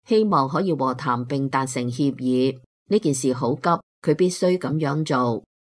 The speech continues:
另外，俄軍根本不忠心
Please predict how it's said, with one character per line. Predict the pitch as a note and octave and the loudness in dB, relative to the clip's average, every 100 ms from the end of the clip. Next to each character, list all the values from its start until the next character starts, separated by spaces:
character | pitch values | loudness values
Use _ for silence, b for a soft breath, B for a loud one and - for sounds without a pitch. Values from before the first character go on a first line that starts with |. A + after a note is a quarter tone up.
| _ | _
另 | D3+ D3+ D3 | -2 0 2
外， | C#3 C3+ - _ C3+ | 2 0 -4 _ -6
俄 | B2 C3 | -4 -2
軍 | G#3 G#3 G#3 | 0 0 0
根 | G#3 G#3 | 0 0
本 | B2 C#3 | 0 -2
不 | F3 F3 | 0 -2
忠 | F3 E3+ E3+ | 0 -2 0
心 | F3 | 0